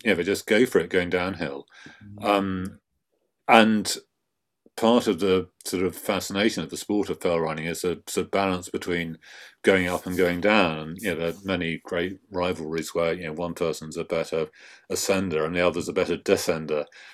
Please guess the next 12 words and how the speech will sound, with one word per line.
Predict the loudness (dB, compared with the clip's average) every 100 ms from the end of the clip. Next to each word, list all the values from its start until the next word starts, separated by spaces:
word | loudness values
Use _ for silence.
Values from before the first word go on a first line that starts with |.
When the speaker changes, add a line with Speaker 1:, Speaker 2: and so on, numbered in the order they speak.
| -20 _
Speaker 1:
Um, | -4 -4 -4 -6
and | -4
it's | -2 0
all | 0
a |
question | 0 -2 -2 -6
of | -4
who | -2 -2
can | -6 -8 -10 -10
improve | -12 -8 -4 -4 -4
most | -4 -4 -4
and, | -10 -10 -14